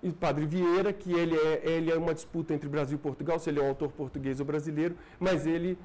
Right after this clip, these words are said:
um pouquinho depois do Cervantes, mas ele já vai circular, vai fazer uma ponte cultural muito importante entre o Brasil,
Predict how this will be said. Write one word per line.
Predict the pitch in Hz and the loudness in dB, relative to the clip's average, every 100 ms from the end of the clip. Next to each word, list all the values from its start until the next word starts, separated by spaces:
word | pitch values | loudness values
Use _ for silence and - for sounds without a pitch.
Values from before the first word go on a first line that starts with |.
| 190 | -2
um | 202 | -2
pouquinho | - 185 - 202 214 | 0 -2 -2 -2 0
depois | 175 170 160 151 | 0 -2 -4 -6
do | |
Cervantes, | 151 175 156 175 170 | -4 -4 -2 -4 -4
mas | 165 | -4
ele | 165 | -4
já | 156 165 | -4 -4
vai | 160 | -4
circular, | 156 175 - 185 165 156 156 - - - | -4 -6 -4 -2 0 0 -4 -8 -18 -4
vai | 151 | -2
fazer | 147 135 | 0 -2
uma | 160 160 | -2 -2
ponte | - 185 190 196 185 170 | -4 2 2 2 -2 -8
cultural | 175 160 156 160 | -6 -6 -2 -2
muito | 160 170 202 220 208 | -2 0 0 0 0
importante | 175 170 156 - 156 151 151 | -4 -2 -6 -2 -2 -2 -6
entre | 147 | -8
o | 139 | -6
Brasil, | 151 143 120 131 143 | -4 -2 -2 -2 -2